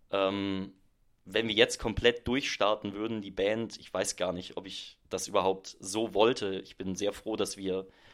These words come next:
als Band immer eine ganz, ganz nachhaltige Entwicklung gepflegt haben.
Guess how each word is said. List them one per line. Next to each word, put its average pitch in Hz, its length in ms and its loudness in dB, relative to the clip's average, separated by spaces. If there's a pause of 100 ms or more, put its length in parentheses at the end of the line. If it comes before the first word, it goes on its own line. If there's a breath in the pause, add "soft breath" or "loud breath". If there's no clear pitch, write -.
(100)
als - 160 -10
Band 98 240 2
immer 120 200 4
eine 101 420 0 (200)
ganz, 104 260 0
ganz 95 220 -2
nachhaltige 101 560 0
Entwicklung 95 600 -6
gepflegt 110 560 2
haben. 95 420 0